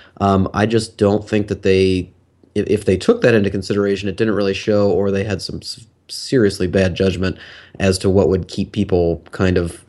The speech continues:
intrigued or to make them wanna come back, obviously, which is the larger goal of airing it then, to make them wanna come back every night of the week and watch more of Colbert. You know, they needed to make a,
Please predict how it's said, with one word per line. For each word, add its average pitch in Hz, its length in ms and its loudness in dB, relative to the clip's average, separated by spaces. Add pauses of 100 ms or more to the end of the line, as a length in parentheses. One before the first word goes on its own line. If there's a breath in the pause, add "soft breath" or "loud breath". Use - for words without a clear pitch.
intrigued 92 640 2
or 95 280 0
to 95 180 -2
make 95 240 2
them 95 100 2
wanna 95 180 2
come 90 220 -2
back, 101 400 2
obviously, 92 400 -4
which 92 140 -2
is 85 140 -6
the 90 100 -4
larger 98 360 2
goal 92 420 0 (260 loud breath)
of 92 160 0
airing 95 240 2
it 92 100 -4
then, 95 240 0
to 101 120 -6
make 98 120 0
them 95 120 -2
wanna 92 120 0
come 95 200 0
back 98 280 2
every 95 280 0
night 95 160 0
of 87 40 -2
the 87 80 -2
week 110 360 2 (220 soft breath)
and 98 120 -2
watch 95 240 0
more 98 340 2
of 92 120 -2
Colbert. 101 600 4 (300 loud breath)
You 104 100 -4
know, 98 60 -2
they 117 100 2
needed 127 180 2
to 104 60 -2
make 107 200 0
a, 92 120 -6